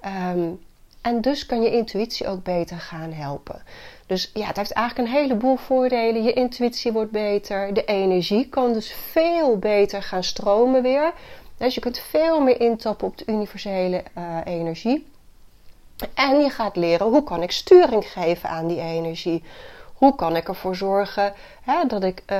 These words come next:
via mijn handen die energie aan mezelf of aan een ander, eh, kan geven?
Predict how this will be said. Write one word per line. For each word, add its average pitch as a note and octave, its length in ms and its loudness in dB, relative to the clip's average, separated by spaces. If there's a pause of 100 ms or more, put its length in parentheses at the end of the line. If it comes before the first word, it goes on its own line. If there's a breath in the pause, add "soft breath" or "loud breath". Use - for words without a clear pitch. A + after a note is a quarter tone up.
via B3 260 4
mijn A3 200 0
handen F#3 380 2
die A3 120 0
energie E3 460 -4
aan G3 140 -2
mezelf G#3+ 500 2
of B3 140 0
aan B3 120 -4
een B3+ 180 -2
ander, G#3 500 -2
eh, F3+ 280 -10
kan F3+ 240 -8
geven? D#3+ 760 -6